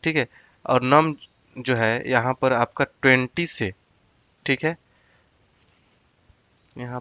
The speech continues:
पर हम एरर इसलिए दे रहा है कि हम यहाँ पर where नहीं लिखे हैं, ठीक है, num जो है हमारा ट्वेंटी से लेस देन रहे, तब तक ये लूप चलाएं हम, ठीक है, console dot log,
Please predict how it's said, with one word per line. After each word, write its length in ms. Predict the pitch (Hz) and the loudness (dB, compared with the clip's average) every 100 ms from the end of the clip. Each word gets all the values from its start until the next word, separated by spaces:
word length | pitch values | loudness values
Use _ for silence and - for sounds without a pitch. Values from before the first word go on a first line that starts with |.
| - | -8
पर 120 | 123 | -8
हम 300 | 120 123 135 - _ _ - | -8 -12 -14 -20 _ _ -10
एरर 260 | 120 123 | -8 -6
इसलिए 200 | 123 127 120 | -8 -8 -8
दे 80 | 123 | -6
रहा 100 | 123 | -6
है 80 | |
कि 120 | 123 123 | -8 -8
हम 120 | 123 | -8
यहाँ 100 | 117 | -8
पर 180 | 120 117 | -10 -10
where 260 | 117 120 | -8 -8
नहीं 100 | 120 113 | -8 -10
लिखे 240 | 117 117 | -14 -16
हैं, 100 | 127 - _ _ _ - | -18 -20 _ _ _ -10
ठीक 140 | 160 | -6
है, 80 | 131 - - - | -6 -8 -14 -2
num 240 | 135 165 165 | 4 4 4
जो 100 | 156 | 2
है 60 | |
हमारा 240 | 147 147 - | 4 2 4
ट्वेंटी 400 | 143 139 135 175 | 2 2 0 -2
से 300 | - 131 147 - - _ _ _ - | 0 -2 -2 -8 -20 _ _ _ -4
लेस 280 | 131 156 - | 4 4 4
देन 180 | 143 120 | 2 4
रहे, 180 | 117 127 | 0 2
तब 220 | 139 127 | 0 2
तक 180 | 147 143 | 0 2
ये 80 | 135 | 2
लूप 220 | 131 - | 0 -2
चलाएं 260 | 123 110 98 | 0 2 0
हम, 140 | 98 - | -6 -6
ठीक 160 | - 147 | -4 0
है, 140 | 127 - | -2 0
console 600 | 117 110 - 117 120 113 | -4 -4 -4 -4 -2 -4
dot 440 | 113 110 110 - 113 | -4 -4 -4 -6 -6
log, 320 | 104 104 | -4 -4